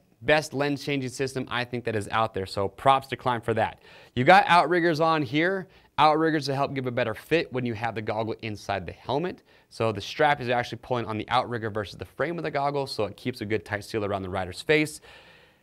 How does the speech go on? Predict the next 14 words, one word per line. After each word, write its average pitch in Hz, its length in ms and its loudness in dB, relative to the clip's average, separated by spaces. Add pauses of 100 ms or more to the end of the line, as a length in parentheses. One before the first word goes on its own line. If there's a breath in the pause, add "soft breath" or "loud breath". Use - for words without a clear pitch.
(520 loud breath)
Here's 220 300 10
the 202 80 8
one 185 200 8
drawback, 131 480 6
and 131 40 -2
we 131 80 2
gotta 139 160 4
talk 120 300 0
about 98 240 -2
it. 95 120 -10 (400)
We're 123 120 -4
talking 180 340 4
about 170 240 4
tear-offs. 160 680 2